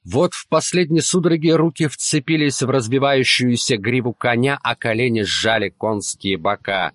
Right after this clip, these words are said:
Вот припал к гриве коня несгибаемый воин. Вот выпали из рук поводья, начал падать конь. Вот коснулись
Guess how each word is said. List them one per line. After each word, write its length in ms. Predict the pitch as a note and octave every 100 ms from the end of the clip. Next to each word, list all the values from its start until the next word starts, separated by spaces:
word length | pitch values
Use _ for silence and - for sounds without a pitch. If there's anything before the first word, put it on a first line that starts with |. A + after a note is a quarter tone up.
| _ _ _ _ F2+
Вот 500 | D#2+ G#2+ D3+ E3 -
припал 520 | F3+ F3+ E3 E3+ D#3
к 60 |
гриве 440 | A2 A#2+ D3+ D#3+ D3+
коня 400 | - C3 C3 D3+
несгибаемый 800 | D3+ C3 B2+ C3+ C#3+ D3+ D#3 E3
воин. 560 | A#2 B2 C#3+ C3+ B2 - _ _ _ _
Вот 340 | E2+ F#2 F3 - - -
выпали 500 | F#2+ C3+ F#3+ D3+ A2+
из 140 | F#2
рук 280 | F#2+ F#2 -
поводья, 760 | - F2 F2+ D#3 C3+ B2+ C3 B2+ _ _ _ _
начал 720 | - F#2 A#2 F#3 - E3+ D#3 - _ -
падать 640 | G2 A2 G#2 G#2 - - -
конь. 480 | _ F2+ F2 D#2+ D2+ - _ _ _ _ -
Вот 540 | C#2+ F2 A2+ C3+ B2+
коснулись 800 | - D3+ - D3 D#3+ D3+ C3+ -